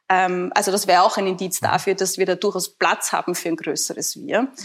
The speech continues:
Speaker 1: Und, ähm, ich glaub, das sind halt schon so Dinge, die man sich auch durchaus im Bewusstsein halten kann, ähm,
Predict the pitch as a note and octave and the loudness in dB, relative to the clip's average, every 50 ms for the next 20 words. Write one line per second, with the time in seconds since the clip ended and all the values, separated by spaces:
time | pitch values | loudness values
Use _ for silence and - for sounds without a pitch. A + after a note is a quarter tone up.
0 | C#3 A2 B2 C#3 - - - _ _ - G#3 G#3+ G#3+ G#3+ G#3 G3+ G3 G#3 - - | -14 -12 -12 -12 -14 -16 -20 _ _ 0 2 4 4 4 2 0 -2 -4 -4 -2
1 | G#3 G3+ G3+ G3 G3 F#3+ F#3+ F#3+ F#3+ F#3 F#3 _ _ _ _ _ _ - - - | 0 0 2 2 2 0 0 -2 -2 -4 -6 _ _ _ _ _ _ -14 -8 -6
2 | A3+ - - A3 A3+ - C4 A#3 A#3 - C4 B3 C4 C4+ B3 A#3 A3+ A3+ - A3+ | -4 2 2 2 4 4 2 2 2 2 2 2 2 2 2 2 2 2 0 0
3 | A3 A#3 - B3+ A#3+ - A3+ A3+ A#3 A3+ G#3+ - - A3+ G#3+ G#3 G#3 G#3 G#3+ - | 0 2 0 0 -2 -2 -2 0 0 -2 -2 -2 -2 0 0 0 0 -2 -4 -4
4 | - A3 - - - - F3 F3+ G#3+ - - - - _ _ - - - _ - | -4 -4 -4 -2 2 4 4 4 4 0 -4 -10 -10 _ _ -14 -14 -14 _ -18
5 | - _ _ _ _ _ _ _ _ _ _ _ _ _ - - C4 D4 D#4 C#4+ | -20 _ _ _ _ _ _ _ _ _ _ _ _ _ -2 2 2 4 4 6
6 | B3+ A#3 A#3+ A#3+ - - - - _ - - - A3+ A3 G#3 A3 G3 G3+ A#3 C4+ | 4 4 4 2 -2 -8 -12 -18 _ -8 -4 -2 0 2 2 2 2 2 0 0
7 | - - - - G3 F#3+ F3+ F#3 F3 F3+ F3+ - - G3 E3+ - - - E3 E3 | 0 0 -2 -2 -2 -2 0 0 0 0 0 -4 -8 -8 -6 -4 -4 -2 0 0
8 | E3 F#3+ A#3 D#4+ A#4 - - - G#3 G#3 G#3 G#3+ A3+ | 0 2 0 0 0 0 0 0 0 0 0 0 -2